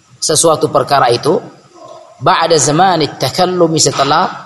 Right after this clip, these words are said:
waktunya si pembicara berbicara. Nahu uktub.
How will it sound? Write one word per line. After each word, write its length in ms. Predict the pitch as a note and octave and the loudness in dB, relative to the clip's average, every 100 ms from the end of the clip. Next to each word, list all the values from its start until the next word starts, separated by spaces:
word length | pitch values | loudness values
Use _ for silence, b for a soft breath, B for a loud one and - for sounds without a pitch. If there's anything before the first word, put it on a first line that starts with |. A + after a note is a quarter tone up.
| - - _ _ _ | -20 -20 _ _ _
waktunya 480 | C3+ C3 C3 F3 F3 | -2 -2 0 -2 0
si 240 | D3 C#3+ D#3 | 0 0 0
pembicara 560 | D#3 C3+ A#2 F3 F3 | 0 -2 0 2 4
berbicara. 720 | C#3 C3 A#2+ B2 A2+ G#2 - | 2 0 -2 0 0 0 -4
Nahu 420 | D3 F#3 - - A3+ B3 - _ _ | -2 -2 -4 -2 -2 -2 -10 _ _
uktub. 720 | G3+ - - - - E3 D3+ | 0 0 -6 -18 0 2 4